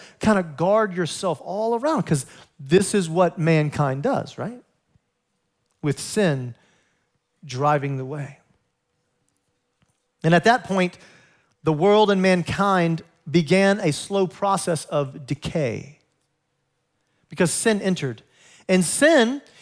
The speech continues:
is like a spiral always going downward. It never stops. And this is what's dangerous for us as believers, to ever allow sin in our life without getting accountability and repenting.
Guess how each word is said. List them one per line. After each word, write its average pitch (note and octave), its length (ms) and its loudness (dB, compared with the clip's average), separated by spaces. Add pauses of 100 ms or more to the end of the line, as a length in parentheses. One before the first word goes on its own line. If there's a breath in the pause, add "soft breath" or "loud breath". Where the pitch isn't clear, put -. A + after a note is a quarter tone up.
(200 loud breath)
is G3 160 4
like A3+ 180 4
a G3+ 60 2
spiral A#3 880 2
always A#3 440 4
going G#3+ 360 2
downward. F3+ 580 0 (1200)
It F3+ 140 2
never D4 240 4
stops. - 920 -2 (540 soft breath)
And F#3+ 80 2
this C4 160 4
is A3+ 100 -4
what's B3 220 0
dangerous G3+ 500 2
for G3+ 160 -6
us G3+ 180 4
as F3 200 0
believers, E3 920 2 (540)
to - 120 2
ever G#3+ 260 4
allow G3 420 6
sin B3 400 2
in A3+ 160 0
our G3 140 2
life A3 400 4
without F#3 400 4 (320 loud breath)
getting A3 320 6
accountability G#3+ 880 4
and F#3+ 140 2
repenting. G3 560 2